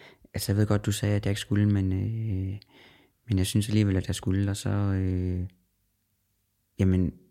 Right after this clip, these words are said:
så blev hun sådan helt, fordi det havde hun ikke forventet, tror jeg, fordi hun havde jo sagt, at det synes hun var en dårlig idé. Øh, så sagde jeg, "Jamen, øh, det synes jeg bare var en rigtig god idé, og jeg vil bare gerne noget mere. Jeg vil,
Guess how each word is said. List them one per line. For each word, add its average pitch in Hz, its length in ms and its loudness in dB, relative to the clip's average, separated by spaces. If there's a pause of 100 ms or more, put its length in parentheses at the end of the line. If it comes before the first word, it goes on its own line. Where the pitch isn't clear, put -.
(240)
så - 180 -12
blev 110 120 2
hun 98 60 4
sådan 107 140 0
helt, 101 140 2
fordi 98 80 -2
det 95 80 -2
havde 104 100 4
hun 101 60 4
ikke 101 100 2
forventet, 101 380 2
tror - 160 -2
jeg, 92 120 2
fordi 95 100 -2
hun 92 100 4
havde 98 120 4
jo 107 60 2
sagt, 101 220 0
at 92 60 0
det - 60 -8
synes 101 240 -4
hun 101 100 0
var 98 60 2
en 98 80 0
dårlig 113 300 0
idé. 123 320 -2 (1080)
Øh, 95 580 2
så - 420 -12
sagde 110 140 -4
jeg, 104 80 -2
"Jamen, 101 340 2
øh, 98 380 4 (1300)
det 107 140 -2
synes 98 160 0
jeg 98 80 -2
bare 95 160 4
var 92 60 4
en 90 80 2
rigtig 98 140 2
god 139 180 4
idé, 117 280 2 (400)
og 90 420 2
jeg 107 80 4
vil 104 80 6
bare 92 160 2
gerne 98 160 4
noget 101 120 6
mere. 113 160 6
Jeg 120 140 6
vil, 98 120 2